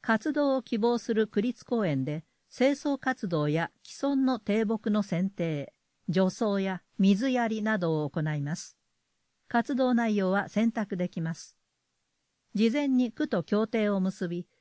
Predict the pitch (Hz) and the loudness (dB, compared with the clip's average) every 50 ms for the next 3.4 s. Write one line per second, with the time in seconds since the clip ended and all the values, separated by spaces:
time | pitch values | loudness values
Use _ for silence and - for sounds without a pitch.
0 | _ _ - - 202 196 202 269 247 254 254 240 226 233 226 226 - 226 208 208 | _ _ -4 -2 -2 -2 0 -2 0 0 2 2 2 0 -2 -2 -2 -2 0 0
1 | 202 - - - - 196 196 - 269 240 285 269 262 247 254 254 240 202 185 170 | 0 0 -2 -2 -2 -2 -2 0 -2 0 0 2 2 2 2 2 2 2 2 2
2 | 151 156 170 180 170 156 139 135 143 143 - - 147 143 170 180 - - 170 170 | 2 0 0 -2 -2 -2 -2 -2 -2 -4 -4 -2 -2 -2 -2 -4 -4 -4 -2 -2
3 | 160 151 151 165 - - - - | -2 -4 -6 -6 -8 -10 -18 -20